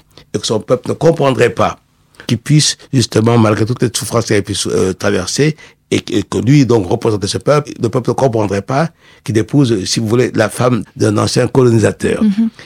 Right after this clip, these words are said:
Speaker 1: Et il le disait, et donc on, on a
Speaker 2: Surtout pour le chantre de la négritude
Speaker 1: et, et le
Speaker 2: également.
Speaker 1: chantre de la négritude. Mais il a beaucoup évolué, puisque finalement,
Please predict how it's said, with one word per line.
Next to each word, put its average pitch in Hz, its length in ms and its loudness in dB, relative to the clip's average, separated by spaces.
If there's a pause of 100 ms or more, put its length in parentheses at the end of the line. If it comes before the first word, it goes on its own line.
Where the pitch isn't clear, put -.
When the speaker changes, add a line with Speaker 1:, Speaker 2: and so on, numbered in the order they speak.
(140)
Speaker 1:
Et 110 60 2
il 117 180 2
le 131 100 6
disait, 110 540 2
et 101 40 0
donc 107 220 0
on, 98 140 -2 (160)
on 101 80 0
a 101 40 2
Speaker 2:
Surtout 262 260 2
pour 247 200 2
le 220 80 6
chantre 247 300 0
de 214 40 2
la 208 60 4
négritude 208 460 4
Speaker 1:
et, 226 80 4
et - 20 4
le 208 80 6
Speaker 2:
également. 147 240 6
Speaker 1:
chantre 131 100 4
de 117 60 0
la 120 80 0
négritude. 117 520 -2 (460)
Mais 135 360 4 (340)
il 110 100 2
a 101 80 2
beaucoup 104 220 0
évolué, 110 560 2
puisque - 300 -6
finalement, 113 580 0